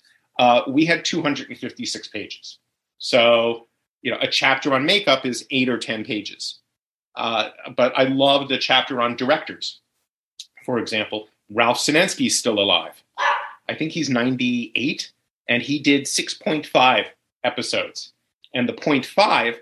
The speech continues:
is the Tholian web, and he got fired during the making of it.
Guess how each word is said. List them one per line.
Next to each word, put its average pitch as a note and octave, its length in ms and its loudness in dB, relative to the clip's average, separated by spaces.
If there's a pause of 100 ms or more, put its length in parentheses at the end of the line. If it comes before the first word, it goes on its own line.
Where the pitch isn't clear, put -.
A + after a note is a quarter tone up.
(280)
is C#3 180 0
the C3+ 80 -10
Tholian C3 540 0
web, C3+ 340 2 (260)
and C#3 100 -2
he D3 80 -2
got B2+ 280 0
fired D#3 400 2
during A#2 240 -4
the A#2 60 -6
making B2+ 360 0
of F2 140 -8
it. - 80 -20